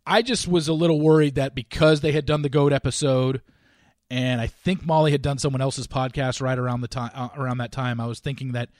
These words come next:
maybe they were a little burned out of talking about that because, you know, this was such a huge deal back then. It's like, "Oh, God, do we have to relive this?" Yes, we're Jason and Molly and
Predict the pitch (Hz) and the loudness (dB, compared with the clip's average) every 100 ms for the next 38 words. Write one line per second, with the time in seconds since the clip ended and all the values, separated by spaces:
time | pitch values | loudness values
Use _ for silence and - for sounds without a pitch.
0 | _ _ 131 143 139 143 131 131 110 92 | _ _ 0 2 4 4 2 0 -4 -4
1 | 135 117 120 143 - - 127 - 123 131 | -4 0 2 2 0 -6 -6 -2 -2 -2
2 | 143 135 135 147 143 147 - _ _ _ | -2 -2 -2 0 2 0 -4 _ _ _
3 | _ _ - 226 302 196 147 151 - - | _ _ -10 4 8 10 8 4 -2 -6
4 | 202 139 107 123 135 - - 110 139 110 | -4 -2 -4 -4 -2 -2 -2 -4 -4 -4
5 | 123 120 113 113 - 113 110 104 107 - | -4 -4 -4 -6 -6 -6 -6 -8 -12 -14
6 | 107 - 92 90 98 131 127 131 120 120 | -18 -16 -16 -12 -8 -6 -6 -6 -4 -4
7 | 123 120 113 113 113 117 104 110 - 110 | -4 -6 -6 -6 -6 -8 -8 -8 -8 -8
8 | 104 104 101 104 98 | -6 -6 -6 -8 -8